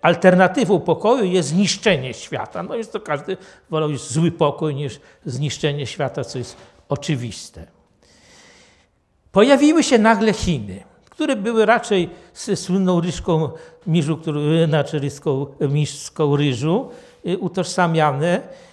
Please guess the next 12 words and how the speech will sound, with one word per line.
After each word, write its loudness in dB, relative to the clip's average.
no, -2
dzięki -4
naszemu -4
premierowi -4
choćby, -6
ale 4
tym 2
niemniej 2
one -2
były 0
tak -2
traktowane. 0